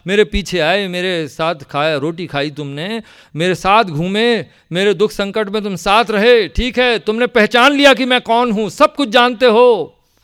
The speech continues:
लेकिन I am sorry, सवाल बदल गया। अब मैं ये नहीं पूछूंगा कि क्या तुम मुझे पहचानते हो, अब ये पूछूंगा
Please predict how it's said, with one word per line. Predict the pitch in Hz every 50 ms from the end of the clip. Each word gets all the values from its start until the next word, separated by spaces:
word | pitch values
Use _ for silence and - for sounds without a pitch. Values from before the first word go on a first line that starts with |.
| _ _ _ _ _ _ - 151
लेकिन | 143 131 156 139 135
I | - - 120 131 135
am | 139 131 -
sorry, | - 117 107 - - 117 110 _ _ _ _ _ _ _ _ _ _ _ _ _ _ _ _ _ _ _ _ _ _ _
सवाल | - - - 127 113 110 107 104
बदल | 101 101 98 101 98
गया। | 98 98 95 95 92 - _ _ _ _ _ _ _ _ _ _ _ _ _ _ _ _ _ _ _ _ _ _ _ _ _ _ _ _ _ -
अब | - 147
मैं | 156 170 180
ये | 175 180 185
नहीं | 180 190
पूछूंगा | 165 190 185 - - 190 180 175
कि | 165 165 175
क्या | 156 - 165 156
तुम | 160 - 160
मुझे | 151 151 143 147
पहचानते | 147 147 143 123 117 - 135 120 113 120 120 110 - 131
हो, | 113 104 110 - - - 117 _ _ _ _ _ _ _ _ _ _ _ _ _ _ _ _ _ _ _ _ _ _ _
अब | - - 131 127 120
ये | 123 139
पूछूंगा | 139 - 127 110 - - 127 123 123 113 104 98 -